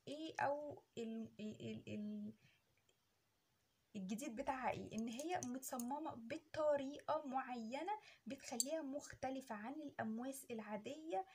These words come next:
مش زي شفرات ال-، اللي هي بتاعت الرجاله اللي هي بتاعت الحلاقه. بصوا حتى هتلاقوها مشرشره، حتى لما همشي ايدي مش بتوجع ولا الكلام ده كله خالص. آه، ميزتها بقى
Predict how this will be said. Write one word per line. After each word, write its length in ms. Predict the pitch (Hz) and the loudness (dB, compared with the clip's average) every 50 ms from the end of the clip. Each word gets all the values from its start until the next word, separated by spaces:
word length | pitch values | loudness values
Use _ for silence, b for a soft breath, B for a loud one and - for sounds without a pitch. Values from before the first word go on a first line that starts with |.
| B B B B 233 | B B B B -4
مش 160 | 240 269 294 | -2 -2 0
زي 500 | 294 247 226 220 277 294 302 302 302 311 | 0 -2 4 6 6 6 6 4 -2 -4
شفرات 680 | - - 233 - - 233 220 233 254 269 277 285 285 - - B B B B B B _ - | -2 -2 -4 -6 -4 -2 -2 2 4 6 6 6 6 4 0 B B B B B B _ 0
ال-، 920 | - 262 269 269 277 269 254 240 220 220 214 208 208 202 202 208 208 - - - - - | 2 2 2 2 -2 -2 -4 -2 -2 0 0 0 0 0 0 0 -2 -2 -4 -6 -4 -2
اللي 220 | 226 220 220 240 254 | -2 0 0 0 0
هي 40 | 269 | 0
بتاعت 260 | - 285 277 - 277 | 0 -2 0 2 0
الرجاله 540 | 262 226 220 190 180 180 233 254 262 262 240 | 0 0 -2 -4 -2 0 0 2 4 4 2
اللي 100 | 240 262 | 2 0
هي 40 | |
بتاعت 220 | 262 269 247 - 226 | -2 -2 -2 -2 -4
الحلاقه. 500 | 214 - 226 214 208 - - - 370 392 B B B B _ | -6 -4 -2 0 0 0 2 0 0 -2 B B B B _
بصوا 320 | 220 220 247 - - 294 277 | -10 -8 -8 -6 -6 -6 -6
حتى 220 | - 269 - 247 | -6 -6 -6 -6
هتلاقوها 220 | 233 - - 262 262 | -8 -4 -4 -4 -2
مشرشره، 420 | 262 - 233 - - 262 277 285 | -2 -4 -4 -2 -2 0 0 -2
حتى 340 | - - 277 - _ 262 233 | -2 -4 -10 -8 _ -4 -2
لما 280 | 233 226 214 220 226 | -2 -2 -2 -2 -2
همشي 280 | 233 240 262 - - 233 | -2 -2 0 0 0 -2
ايدي 400 | - 254 269 269 - 262 277 B B B B B B 226 | -2 -6 -6 -6 -6 -8 -8 B B B B B B -4
مش 280 | 226 247 247 - - | 0 0 0 0 0
بتوجع 440 | - 220 - - 208 220 226 247 226 | -2 0 2 2 2 4 2 2 2
ولا 200 | 226 226 226 220 | 2 2 2 0
الكلام 400 | 233 233 - - 226 233 254 262 | -2 -2 -4 -2 -2 -2 0 -2
ده 80 | 240 240 | -2 -4
كله 400 | - - - - 262 269 285 - - B B B B B | -4 -4 -6 -4 -2 -4 -6 -6 -10 B B B B B
خالص. 560 | - - - 247 247 254 262 359 440 - - B B B B B B _ _ _ _ - - _ _ _ _ - - - _ _ _ - - - _ - | -16 -2 2 2 4 4 2 2 0 -2 -4 B B B B B B _ _ _ _ -20 -20 _ _ _ _ -8 -8 -8 _ _ _ -8 -8 -8 _ 4
آه، 720 | 196 208 214 214 214 214 214 214 214 214 208 208 208 208 208 | 4 6 6 6 4 4 4 4 4 2 2 2 2 2 2
ميزتها 480 | 208 220 233 220 285 370 - - 294 277 | 0 0 0 2 2 2 0 0 2 10
بقى 260 | 262 285 277 - | 10 12 12 12